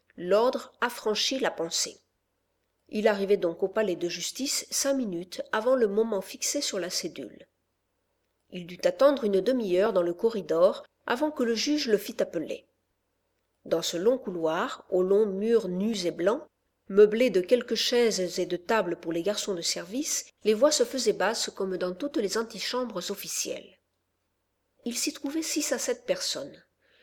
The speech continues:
Le savant avait pour voisin un honnête bourgeois et sa femme, commerçants de quartier, appelés pour une autre affaire et très désorientés par cette rencontre avec la justice.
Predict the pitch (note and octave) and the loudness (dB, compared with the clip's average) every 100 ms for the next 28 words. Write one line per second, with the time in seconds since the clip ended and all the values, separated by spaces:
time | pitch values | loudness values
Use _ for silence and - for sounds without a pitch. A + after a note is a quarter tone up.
0 | _ _ - D#3+ - D3+ E3+ A3+ B3+ F#3 | _ _ -10 -4 -2 -2 0 0 0 0
1 | F3+ F3 F#3 E3+ G3 G#3 D4+ D#4 - G3+ | -4 -4 -8 -2 0 2 2 2 2 0
2 | A#3+ C4 C#4 C#4 F#3 F3 F3+ A#3 C4+ D4 | 0 0 0 -2 -6 -8 -10 2 2 2
3 | - _ _ - - B3+ - C#3+ G#2+ - | -14 _ _ -6 -4 -4 -6 -10 -10 -16
4 | _ _ _ _ A3+ G#3+ G#3+ - A#3 G3+ | _ _ _ _ 2 2 0 0 0 0
5 | - - - G3+ - - _ - C4+ C4 | -4 -6 -2 -2 -2 -12 _ -6 -4 -2
6 | C4 D4+ G#3 F#3 G#3 - G3 - E3+ F#3 | -2 -2 -2 0 0 -2 -8 -4 -4 -4
7 | A3 - _ _ G3+ - D4+ C#4+ A3+ G3 | -6 -16 _ _ -6 2 2 4 0 0
8 | F#3 F#3 F#3 D4+ F3+ - G#3+ - F3+ A#3 | 0 -2 -4 -6 -6 -4 -6 -6 -8 -8
9 | A#3+ D4+ D#4+ F#3+ F#3 G#3 C4+ C4+ D#3+ - | -6 -8 -8 -6 -6 -4 -6 -6 -10 -12
10 | D3+ - - - | -12 -10 -8 -10